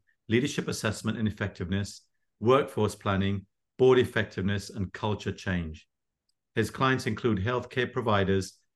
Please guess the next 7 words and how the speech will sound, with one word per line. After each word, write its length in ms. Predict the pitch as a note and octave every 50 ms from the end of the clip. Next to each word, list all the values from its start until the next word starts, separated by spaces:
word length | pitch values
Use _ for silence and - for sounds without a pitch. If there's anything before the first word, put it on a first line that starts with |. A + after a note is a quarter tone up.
| _ _ _
Silicon 540 | - - E3+ D#3+ D#3 D#3 - B2+ B2 A2+ -
Valley 240 | A#2 A2+ A2 G#2+
iconic 560 | G#2 G2+ G2 F#2 - - C3+ B2 A2+ A2 - -
companies, 600 | - G2+ G2 F#2 F2+ F#2+ F#2 G2 F#2+ F#2 - - _ _ _ _ _ _ -
European 440 | A2+ C3+ D3 C#3+ D3 - C3 A#2 A2
manufacturing 720 | A2 G#2 G#2+ G2 - - A#2 G#2+ G#2+ - - G#2 G2 F#2
giants, 600 | F#2 G2 F#2 F#2+ F#2+ F#2+ A2 - - - -